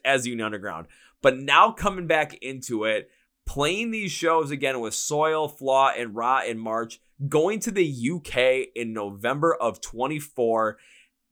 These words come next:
playing some festival days and brand new music coming out. This is really cool. We're seeing bands that are coming back out once again. And a lot of it is based off of this.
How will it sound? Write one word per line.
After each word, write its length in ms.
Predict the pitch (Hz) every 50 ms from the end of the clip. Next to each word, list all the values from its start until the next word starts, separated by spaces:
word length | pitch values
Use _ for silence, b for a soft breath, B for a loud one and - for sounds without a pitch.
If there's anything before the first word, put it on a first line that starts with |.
| 135 - _ -
playing 360 | - - 139 147 185 220 214
some 180 | - 294 233
festival 340 | - 220 202 202 196 202 196
days 220 | 190 196 190 175 165
and 240 | - 135 131 120
brand 280 | 110 127 135 147 170 175
new 80 | 180 160
music 260 | 135 127 127 151 147
coming 220 | 170 156 156 156
out. 220 | 165 151 113 85 92
This 180 | 135 170 -
is 180 | 370 381 302 196
really 360 | 151 139 151 175 165 151 120
cool. 400 | - - 139 131 120 98 92 - B B B B B B - -
We're 160 | 156 190 185
seeing 420 | 175 - - 196 220 240 277 262 180
bands 360 | 165 151 156 170 175 170 160
that 100 | 165 143
are 60 | 135
coming 360 | - - 151 151 160 170 165
back 320 | 143 147 147 147 143 - - -
out 240 | 107 127 131 - 107
once 240 | 123 131 135 139
again. 460 | - 135 120 123 120 120 117 117 113 113 b b b b b b _ - -
And 140 | 147 156 160
a 60 | 156
lot 280 | 156 151 147 147 175
of 80 | 208 220
it 140 | 233 - -
is 160 | 170 165 127
based 360 | 120 113 135 135 147 143 -
off 180 | 147 143 143 143
of 80 | 147
this. 340 | 139 135 135 127 - - -